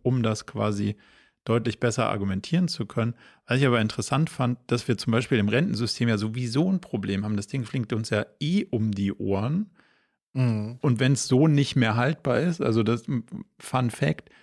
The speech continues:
Speaker 1: es wurde, weiß, weiß nicht, ob du das wusstest, zwei Sachen, die ich gelernt hab. Der erste ist, es wurde mal definiert als, das Rentensystem ist in sich geschlossen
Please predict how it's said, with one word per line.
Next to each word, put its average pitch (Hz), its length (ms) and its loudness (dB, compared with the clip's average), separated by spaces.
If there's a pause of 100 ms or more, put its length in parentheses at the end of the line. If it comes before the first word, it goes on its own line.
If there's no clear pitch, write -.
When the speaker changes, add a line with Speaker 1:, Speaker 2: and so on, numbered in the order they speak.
(280)
Speaker 1:
es 113 180 0
wurde, 147 360 4
weiß, - 280 -2
weiß 113 240 -2
nicht, 135 80 2
ob 123 100 -4
du - 80 -4
das 107 220 -2
wusstest, 135 340 -4
zwei 117 160 0
Sachen, 135 220 -2
die 117 40 0
ich - 120 -10
gelernt 117 320 0
hab. 113 240 -4
Der 107 120 0
erste 113 360 0
ist, 135 220 -4 (500)
es 113 200 0
wurde 165 220 4
mal 120 360 4
definiert 127 920 0
als, 123 300 0
das - 220 0
Rentensystem 123 640 -2
ist - 320 -4
in 156 220 4
sich - 420 -4
geschlossen 127 800 0